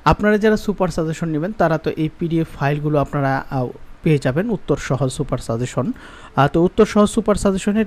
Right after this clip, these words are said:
এই আটটি বিষয় পেতে স্ক্রিনে দেখানো WhatsApp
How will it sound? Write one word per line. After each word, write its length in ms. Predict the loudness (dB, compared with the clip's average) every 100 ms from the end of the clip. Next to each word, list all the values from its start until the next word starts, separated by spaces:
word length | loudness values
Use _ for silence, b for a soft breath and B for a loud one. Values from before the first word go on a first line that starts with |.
| 0
এই 160 | 0
আটটি 360 | 0 -2 -2 -4
বিষয় 420 | -4 -2 0 0 2
পেতে 340 | -2 0 -2 -2 B B B -6
স্ক্রিনে 340 | -2 0 0
দেখানো 360 | -2 -2 -4 -2 0
WhatsApp 340 | -2 -2 -8